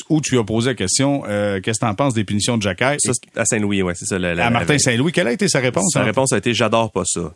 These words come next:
Speaker 2: Puis, euh,
Speaker 1: <laughs>
Speaker 2: bon, faut, faut, on s'entend que si on prend les mots eux-mêmes, c'est pas exactement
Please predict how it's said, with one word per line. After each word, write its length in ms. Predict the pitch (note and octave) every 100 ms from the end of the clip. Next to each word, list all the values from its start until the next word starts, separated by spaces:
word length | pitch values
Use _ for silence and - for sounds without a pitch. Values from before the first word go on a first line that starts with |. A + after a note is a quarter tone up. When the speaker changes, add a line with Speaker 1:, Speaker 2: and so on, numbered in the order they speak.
| -
Speaker 2:
Puis, 400 | F2+ E2+ E2+ E2+
euh, 500 | E2+ E2 E2 E2 E2+
Speaker 1:
<laughs> 40 |
Speaker 2:
bon, 180 | F2 F#2
faut, 180 | - F2+
faut, 140 | - - -
on 60 |
s'entend 320 | F#2 F2+ G#2
que 160 | G2+ F2
si 80 | -
on 60 | G2
prend 140 | A2
les 120 | G#2
mots 220 | F#2+ A2
eux-mêmes, 400 | G#2 F#2 G2 A2+ G#2
c'est 120 | G2+
pas 100 | G2+
exactement 580 | F#2 F#2 F2 E2+ G2+ F2